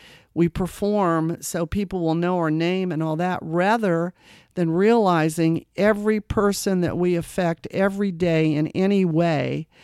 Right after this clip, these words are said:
particularly our children when it's hard, is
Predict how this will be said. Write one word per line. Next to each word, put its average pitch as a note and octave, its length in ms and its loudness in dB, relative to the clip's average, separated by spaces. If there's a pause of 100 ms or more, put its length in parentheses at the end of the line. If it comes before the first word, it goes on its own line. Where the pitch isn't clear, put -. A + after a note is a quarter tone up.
(160)
particularly G#3 580 0
our D#3+ 140 2
children E3 640 0
when E3 100 0
it's D#3+ 200 0
hard, D#3+ 480 4 (480)
is A#3 600 10